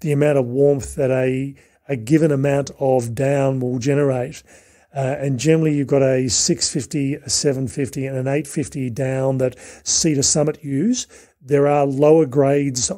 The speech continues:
of loft of, uh, down available. There are also higher grades,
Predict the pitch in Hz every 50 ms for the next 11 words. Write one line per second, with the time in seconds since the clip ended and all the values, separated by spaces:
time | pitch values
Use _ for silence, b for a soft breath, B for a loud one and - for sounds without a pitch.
0 | - - 147 139 135 135 135 135 131 131 120 b b b b b _ - 143 143
1 | 147 - - - - - - - 233 - _ _ - 135 127 127 131 127 110 107
2 | - 113 98 - _ - 139 139 131 117 147 143 143 147 143 139 123 139 139 139
3 | 143 151 156 147 208 247 262 B B B B B - 123 143 139 135 135 139 139
4 | 139 143 139 139 143 147 139 - - 151 135 120 - - - 147 147 147 143 143
5 | 135 113 131 131 127 127 123 123 127 135 156 156 - -